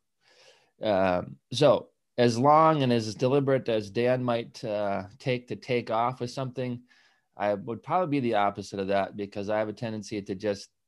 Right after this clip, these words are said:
uh, fly by the seat of my pants, jump in, wing it, whatever sort of cliche you wanna say. Uh, and sometimes,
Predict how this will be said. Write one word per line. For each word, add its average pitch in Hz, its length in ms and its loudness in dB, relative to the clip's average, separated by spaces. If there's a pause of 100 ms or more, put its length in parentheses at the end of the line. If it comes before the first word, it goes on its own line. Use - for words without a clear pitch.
(160)
uh, 98 320 -2
fly 120 320 0
by 117 120 0
the 110 80 -6
seat 120 200 -6
of 113 40 -10
my 110 120 -2
pants, 110 540 -8
jump 113 420 -2
in, 107 500 -4 (400)
wing 113 280 -2
it, 110 280 -2
whatever 110 380 2
sort 110 260 -2
of 104 180 -2
cliche 110 460 -2
you 104 120 0
wanna 104 320 0
say. 101 460 -2
Uh, 98 320 -2
and 104 220 -2
sometimes, 170 560 0